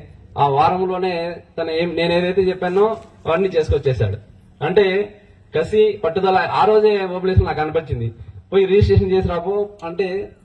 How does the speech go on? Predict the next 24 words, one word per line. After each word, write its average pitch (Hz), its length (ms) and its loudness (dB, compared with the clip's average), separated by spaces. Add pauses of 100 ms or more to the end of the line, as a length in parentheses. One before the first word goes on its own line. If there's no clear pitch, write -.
(140)
రెండు 180 180 -2
రోజుల 226 180 0
తర్వాత 208 180 -2
వెంటనే 196 260 0
రిజిస్ట్రేషన్ 196 400 0
చేసుకొచ్చాడు 151 440 -6 (1040)
ఓబులేశ్వర 151 560 -4
డిఫెన్స్ 143 240 -4
అకాడమీ. 120 360 -4
అంటే 151 240 0 (600)
ఆ 127 140 2
రోజు 214 220 -2
నుంచి 208 200 -8 (100)
ఈ - 20 0
రోజు 208 220 2
వరకు 208 120 -4
కూడా 214 200 2 (520)
ఏదైతే 208 480 2 (300)
నా 175 80 -2
ముందు 202 220 0
ఉన్నాడో 196 400 2 (120)
అలాగే 202 360 2
ఉన్నాడు 185 200 -2
ఓబులేస్. 156 340 -4